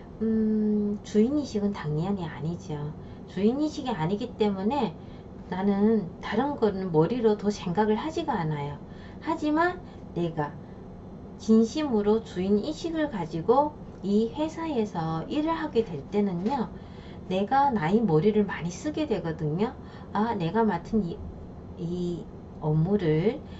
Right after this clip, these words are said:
내가 잘 진행을 해 나가려면 나는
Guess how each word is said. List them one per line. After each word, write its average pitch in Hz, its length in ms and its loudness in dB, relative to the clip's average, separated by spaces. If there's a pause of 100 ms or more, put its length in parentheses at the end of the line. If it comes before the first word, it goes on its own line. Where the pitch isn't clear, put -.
(140)
내가 175 300 0
잘 185 340 -6
진행을 202 500 4
해 262 180 -6
나가려면 202 840 2 (400)
나는 185 420 2